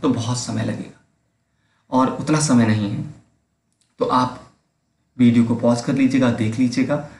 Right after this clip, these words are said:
और ये सारी चीज़ें यहाँ पर दी हुई हैं कि कैसे हम ई डबल एस लगाकर और कैसे कौन कौन से rules को फॉलो करके हम masculine genders और इन सब में बदलाव करते हैं, Masculine से feminine बनाते हैं।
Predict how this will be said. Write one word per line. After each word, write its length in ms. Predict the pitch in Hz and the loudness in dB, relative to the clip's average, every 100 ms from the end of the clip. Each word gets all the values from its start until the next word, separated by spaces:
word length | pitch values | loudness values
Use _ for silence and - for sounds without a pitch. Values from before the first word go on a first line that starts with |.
| _ - | _ -4
और 100 | 143 | 0
ये 120 | 175 | 0
सारी 400 | - 123 117 143 | 0 0 2 2
चीज़ें 240 | 127 113 | 2 2
यहाँ 220 | 113 113 113 | 2 0 -2
पर 100 | 113 | 0
दी 160 | 120 | 0
हुई 160 | 113 - | 0 -4
हैं 240 | - - _ _ _ _ _ - | -10 -16 _ _ _ _ _ -4
कि 120 | 151 | 2
कैसे 280 | 147 - 143 | 2 2 0
हम 200 | 143 143 | 0 2
ई 120 | 143 | 4
डबल 260 | 127 117 120 | 6 6 4
एस 200 | 120 - | 2 2
लगाकर 520 | 113 110 110 117 101 - - _ _ | 0 0 0 -2 -4 -10 -20 _ _
और 180 | - 123 | -4 -2
कैसे 260 | 139 123 - | 0 -2 0
कौन 200 | 131 123 | 2 2
कौन 180 | 127 120 | 4 2
से 140 | 123 | 2
rules 280 | 110 117 117 | 2 2 2
को 120 | 127 | -4
फॉलो 320 | 117 117 110 | -4 -2 0
करके 480 | 117 113 113 113 104 - - _ | 0 -2 -4 -4 -6 -8 -20 _
हम 160 | 117 117 | 0 2
masculine 460 | 113 110 - 117 113 | 2 0 2 2 4
genders 460 | 110 110 110 107 | 4 4 2 0
और 100 | 117 | -2
इन 100 | 107 | 0
सब 160 | 107 113 | -2 -2
में 160 | 107 107 | -2 -2
बदलाव 400 | 107 110 113 110 | -2 -2 -2 -4
करते 260 | 113 - | -6 -6
हैं, 260 | 120 131 - _ _ - | -10 -10 -18 _ _ -4
Masculine 340 | 117 - 117 | -2 0 0
से 140 | 113 123 | -2 -4
feminine 420 | 120 110 113 113 | -2 0 0 0
बनाते 320 | 113 110 120 | 0 -2 -4
हैं। 220 | - - | -10 -12